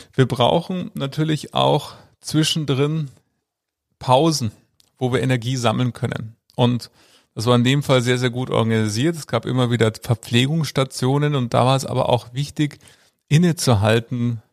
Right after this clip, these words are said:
Kraft zu tanken, was zu essen, was zu trinken und gleichzeitig aber auch dann weiterzugehen. Das heißt, auch das ist in Veränderungsprojekten etwas,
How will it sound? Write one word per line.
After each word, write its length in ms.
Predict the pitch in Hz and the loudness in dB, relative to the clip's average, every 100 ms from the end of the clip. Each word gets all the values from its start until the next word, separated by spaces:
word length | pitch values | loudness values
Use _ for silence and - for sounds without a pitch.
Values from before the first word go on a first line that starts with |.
| _ _ _ | _ _ _
Kraft 340 | - 143 - | -2 0 0
zu 120 | - 127 | -4 0
tanken, 440 | 120 113 117 117 | 2 2 0 -2
was 160 | 123 - | -2 -2
zu 140 | - | 0
essen, 340 | 135 131 - | 0 0 0
was 160 | 117 117 | -2 -2
zu 120 | - | -6
trinken 580 | 113 127 131 147 143 151 - - _ _ _ _ _ _ - | -4 0 0 -2 -4 -4 -6 -20 _ _ _ _ _ _ 0
und 320 | 131 123 - _ _ _ | 0 0 -4 _ _ _
gleichzeitig 880 | 120 120 151 - 147 147 151 147 - - | 0 2 0 0 0 0 -4 -6 -12 0
aber 240 | 123 - | 2 4
auch 140 | 131 | 0
dann 220 | - 131 120 | 0 -4 2
weiterzugehen. 840 | 113 135 127 110 117 107 - - | 2 2 -2 -2 -6 -6 -10 -10
Das 180 | - - | -8 -2
heißt, 420 | 117 127 - - - _ _ | 0 0 -2 -10 -20 _ _
auch 260 | - 123 123 | -2 0 2
das 320 | - 143 - | 2 2 0
ist 300 | - 139 - | -4 -4 -4
in 180 | - 127 | -6 -4
Veränderungsprojekten 920 | 120 123 139 139 - - 123 127 - | 0 0 0 -2 -4 0 0 0 -4
etwas, 460 | 110 117 127 123 | -6 -2 -2 -2